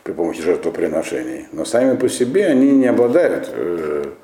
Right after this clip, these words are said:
какой-то сверхъестественной силой, которую люди склонны приписывать часто религиозным лидерам, но ее нет.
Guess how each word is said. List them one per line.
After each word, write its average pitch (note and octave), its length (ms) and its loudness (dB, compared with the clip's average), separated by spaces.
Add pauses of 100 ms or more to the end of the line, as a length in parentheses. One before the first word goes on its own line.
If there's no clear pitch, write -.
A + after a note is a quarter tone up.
(500)
какой-то D#2+ 260 -8
сверхъестественной - 880 -2
силой, B2 540 2 (720)
которую F2+ 380 2
люди G#2 180 4
склонны G#2+ 480 2
приписывать F2+ 600 -2
часто E2 300 -4
религиозным D#2+ 580 0
лидерам, C#2 440 -8
но F2 100 -2
ее G2+ 200 4
нет. B2 240 2